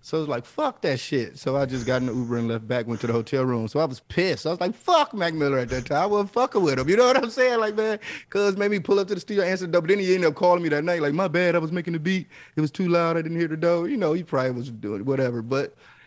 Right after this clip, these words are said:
then, um, like, right, like, the, literally, like, um, he had hit me up, and he was just, like, the week of when he passed, and he was like, "Man, you know, do we got any problems? We cool. You know, we squashed everything. It's cool." He's like, "Man, you should come out to L A, make music."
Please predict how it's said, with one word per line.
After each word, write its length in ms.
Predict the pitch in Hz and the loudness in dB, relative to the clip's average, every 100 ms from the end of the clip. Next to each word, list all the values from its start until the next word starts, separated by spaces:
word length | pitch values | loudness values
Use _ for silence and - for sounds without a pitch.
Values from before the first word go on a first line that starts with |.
| _ _ _ _ _ - | _ _ _ _ _ -10
then, 400 | 139 165 190 180 | -2 2 2 2
um, 400 | 175 175 170 160 _ _ | 4 2 0 -6 _ _
like, 240 | 143 147 139 | 0 0 2
right, 280 | 147 160 - _ | 2 2 -2 _
like, 240 | 131 135 - | -2 -2 -2
the, 80 | 135 | -4
literally, 720 | 123 143 196 175 143 127 113 | 0 2 4 4 2 -2 -2
like, 220 | 131 131 | -2 -2
um, 160 | 143 139 | -2 0
he 80 | 147 | 0
had 160 | 131 | 0
hit 120 | 143 | 0
me 160 | 139 147 | 0 0
up, 260 | 156 135 _ _ | 0 -4 _ _
and 120 | 120 | -6
he 60 | 127 | -6
was 100 | 113 | -8
just, 180 | 117 123 | -10 -4
like, 200 | 117 113 | -4 -2
the 60 | |
week 300 | 110 139 139 | 0 0 0
of 160 | 131 123 | -2 -2
when 180 | 120 120 | -4 -4
he 100 | 113 | -2
passed, 480 | 147 160 165 127 | -2 0 0 -2
and 60 | 120 | -4
he 60 | 120 | -4
was 100 | 120 | -2
like, 120 | 117 | -2
"Man, 200 | 127 131 | -2 -2
you 100 | 156 | -2
know, 280 | 156 151 147 | -2 -2 -2
do 100 | 135 | -4
we 120 | 151 | -2
got 100 | 151 | -2
any 140 | 147 | -2
problems? 400 | 139 151 139 139 | -2 -2 -2 -4
We 100 | 139 | -8
cool. 300 | 139 147 139 | -8 -4 -4
You 80 | 139 | -2
know, 100 | 139 | -4
we 80 | 139 | -6
squashed 400 | - 143 143 143 | -4 -2 -2 -4
everything. 400 | 131 - 139 135 | -10 -8 -6 -6
It's 80 | 127 | -6
cool." 140 | 143 | -4
He's 80 | 139 | -4
like, 100 | 131 | -2
"Man, 140 | 147 | -2
you 80 | 165 | -4
should 100 | - | -6
come 200 | - 147 | -4 -2
out 120 | 143 | -2
to 80 | 143 | -4
L 140 | 143 | -4
A, 80 | 147 | -2
make 200 | 143 147 | -2 -2
music." 380 | 156 175 143 117 | 0 -2 -2 -6